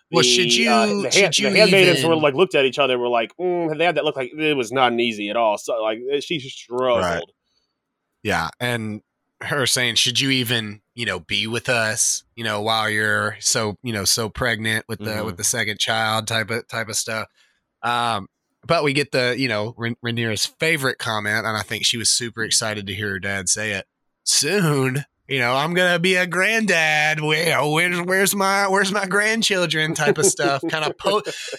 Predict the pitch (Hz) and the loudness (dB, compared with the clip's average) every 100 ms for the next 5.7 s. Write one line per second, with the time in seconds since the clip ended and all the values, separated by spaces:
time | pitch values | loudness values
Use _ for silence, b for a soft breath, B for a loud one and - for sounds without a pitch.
0 | B - 185 170 165 160 170 180 135 147 | B -4 0 2 2 2 2 2 2 2
1 | 156 156 - 170 156 147 143 135 _ _ | 0 0 0 0 2 2 0 -4 _ _
2 | _ _ _ - 156 170 170 160 135 190 | _ _ _ -8 0 2 2 2 2 2
3 | 185 160 156 160 165 160 151 156 156 156 | 4 2 2 2 2 0 2 2 2 0
4 | 143 135 170 165 - 190 202 214 208 190 | -2 -2 -4 -4 -2 -2 0 0 0 0
5 | 190 208 208 196 156 151 | 0 2 2 2 2 2